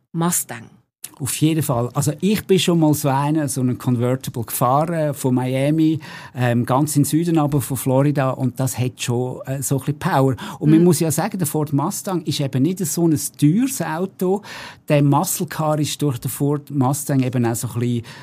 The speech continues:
Speaker 2: ähm, demokratisiert worden. Ähm, wir kommen zu auch etwas Popkulturmäßiges, und zwar, oder Künstlerisches, das ist hundertfünfundsiebzig, das ist der Frank Lloyd Wright.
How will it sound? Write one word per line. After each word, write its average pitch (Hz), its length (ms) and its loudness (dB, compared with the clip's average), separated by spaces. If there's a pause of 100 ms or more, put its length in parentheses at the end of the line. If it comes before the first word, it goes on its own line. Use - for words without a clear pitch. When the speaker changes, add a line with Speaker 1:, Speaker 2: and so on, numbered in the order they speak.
(100)
Speaker 2:
ähm, 117 300 0
demokratisiert 147 1040 0 (300)
worden. 151 580 4 (260)
Ähm, 135 360 4
wir 151 120 4
kommen 165 360 4 (340)
zu - 160 -6
auch 175 220 -2
etwas 214 260 -4
Popkulturmäßiges, 202 1400 -4
und 147 120 0
zwar, 127 520 -2
oder 123 160 -4
Künstlerisches, 202 680 -2
das 151 200 -4
ist - 300 -2
hundertfünfundsiebzig, 175 1120 0
das 147 200 -4
ist 139 240 -2
der 123 120 -4 (560)
Frank 139 520 0
Lloyd 123 400 -4
Wright. 147 520 -2